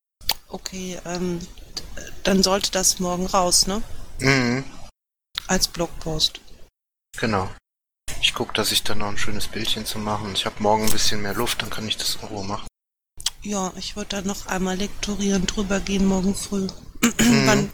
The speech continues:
Speaker 1: wann würdest du das rausschicken wollen?
Speaker 2: Äh,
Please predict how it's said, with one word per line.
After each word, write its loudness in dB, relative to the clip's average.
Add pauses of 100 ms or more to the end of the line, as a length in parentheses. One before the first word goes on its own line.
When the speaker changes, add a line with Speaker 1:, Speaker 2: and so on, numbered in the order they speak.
(140)
Speaker 1:
wann 2
würdest 0
du -8
das -2
rausschicken 0
wollen? -8 (600)
Speaker 2:
Äh, 4